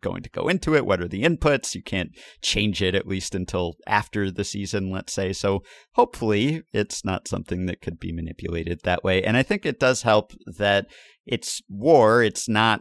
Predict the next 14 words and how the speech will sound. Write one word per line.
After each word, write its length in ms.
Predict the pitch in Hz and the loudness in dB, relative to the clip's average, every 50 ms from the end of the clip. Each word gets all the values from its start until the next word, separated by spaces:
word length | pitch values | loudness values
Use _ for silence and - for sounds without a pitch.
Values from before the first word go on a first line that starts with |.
| _ - | _ -6
like, 400 | 92 95 95 95 - - - - _ - - _ _ _ _ - - | -2 -2 -2 -2 -2 -8 -16 -16 _ -20 -20 _ _ _ _ -14 -6
I 100 | 95 98 | -2 0
don't 140 | 107 101 87 | 0 0 2
know, 380 | 87 90 92 98 104 101 98 92 85 - _ _ _ - | 0 0 0 0 0 -2 -2 -4 -8 -12 _ _ _ -16
sacrifice 600 | - - - 101 95 - 113 107 - 104 104 95 - | -10 -4 -2 -2 -2 0 -2 -2 0 0 -2 -2 -2
bunts 440 | - - 101 123 117 101 - - - | -2 0 2 2 2 0 -2 -4 -4
or 100 | 101 98 | -4 -2
something, 560 | - - 90 92 - - 110 107 120 123 110 | -2 -2 -4 -2 0 0 2 2 2 2 0
<laughs> 40 | 101 | 0
right? 280 | 104 101 104 107 113 - - | 0 2 4 4 2 0 0
Where, 180 | 123 120 104 107 - | 0 0 0 0 -2
like, 300 | 113 104 95 - - - - - - - - | -2 -4 -4 -6 -12 -18 -18 -20 -20 -10 -6
you'd 220 | 107 104 90 - | -4 -4 -4 -2
be 360 | - 101 98 101 101 104 101 | -2 -2 0 0 0 0 -2